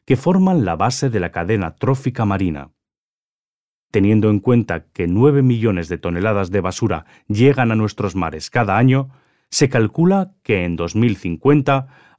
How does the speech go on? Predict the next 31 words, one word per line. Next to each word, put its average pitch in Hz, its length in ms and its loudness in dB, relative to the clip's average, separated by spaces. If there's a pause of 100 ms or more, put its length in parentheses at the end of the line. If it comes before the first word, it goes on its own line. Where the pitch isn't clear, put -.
habrá 127 400 2
en 95 140 0
ellos 143 340 -2
más 123 320 0
plástico 143 580 -2
que 135 140 -4
peces. - 580 -10 (1120)
¿Cómo 208 380 6
acabar 101 480 -2
con 87 200 -6
ese 90 200 -6
monstruo 95 440 -4
gigante 92 520 -4
que 95 140 -6
todos 107 440 0
alimentamos 90 760 -2
cada 90 200 -4
vez 101 240 -2
que 104 120 -2
bebemos 92 440 -2
una 139 260 2
botellita 98 560 0
de 85 140 -2
agua 85 340 -2 (260)
o 147 140 2
compramos 127 640 0
un 147 180 4
producto 104 460 -2
envasado 87 440 -2
en 82 120 -6
plástico? 101 640 -4